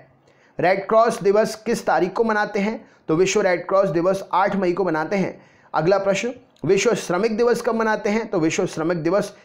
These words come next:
एक मई को मनाया जाता है। राष्ट्रीय पंचायत कहाँ की संसद को कहते हैं?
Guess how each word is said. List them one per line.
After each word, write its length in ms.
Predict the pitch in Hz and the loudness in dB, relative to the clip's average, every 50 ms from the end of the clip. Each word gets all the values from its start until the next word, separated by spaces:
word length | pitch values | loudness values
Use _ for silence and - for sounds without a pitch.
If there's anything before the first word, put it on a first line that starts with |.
| _ _ | _ _
एक 280 | - 220 247 262 254 247 | -2 0 0 0 -2 -2
मई 180 | 202 185 175 175 | -2 0 0 0
को 160 | 170 202 214 | 0 0 -2
मनाया 240 | 185 156 139 135 139 | 0 0 -2 -2 -2
जाता 260 | 127 127 113 - 120 | -2 -2 -2 -2 -2
है। 280 | 135 139 147 - - - - _ _ _ - _ _ _ _ | -4 -4 -4 -6 -8 -16 -20 _ _ _ -20 _ _ _ _
राष्ट्रीय 400 | 151 170 185 208 196 - 277 285 | 0 2 2 2 2 0 -2 -2
पंचायत 460 | 285 262 240 220 - 233 226 233 226 - | -2 0 -2 0 2 2 2 0 0 -2
कहाँ 220 | 226 185 196 208 | -2 -2 -2 -2
की 120 | 196 233 214 | -2 -2 -2
संसद 360 | 226 226 190 185 220 208 196 | -2 -2 -2 0 -2 -2 0
को 100 | 202 202 | -2 -2
कहते 280 | 185 170 143 143 220 208 | 0 0 0 0 0 0
हैं? 260 | 190 156 - - | 0 -2 -2 -6